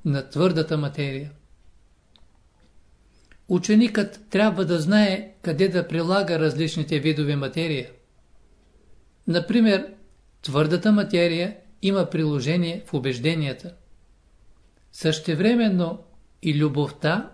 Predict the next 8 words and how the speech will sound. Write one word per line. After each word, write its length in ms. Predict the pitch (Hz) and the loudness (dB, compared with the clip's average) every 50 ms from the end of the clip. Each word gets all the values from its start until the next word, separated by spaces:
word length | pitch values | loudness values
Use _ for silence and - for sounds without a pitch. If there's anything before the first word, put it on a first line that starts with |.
| - - | -20 -8
трябва 340 | - 170 175 175 165 143 156 | -4 -2 0 0 0 0 -2
да 120 | 135 156 147 | -2 -2 -4
влиза 520 | 151 - 165 185 185 165 196 202 208 - - - - | -4 -2 -2 0 0 0 0 -2 -4 -6 -14 -10 -6
като 240 | - 160 160 - 151 | -6 -4 -4 -4 -6
съществен 760 | - - 170 156 - - - 202 226 214 220 - 226 214 185 | -4 -4 -4 -6 -4 -2 0 0 0 0 0 0 0 2 2
елемент 420 | 180 170 156 147 160 175 185 180 180 - - - _ _ - | 0 0 0 0 0 0 -2 -2 -4 -6 -14 -20 _ _ -6
в 80 | - | -4
убежденията. 800 | 170 147 135 156 135 - 156 151 143 139 135 131 - - 190 | -2 0 0 -2 -2 -2 -2 -2 -2 -4 -4 -8 -12 -14 -16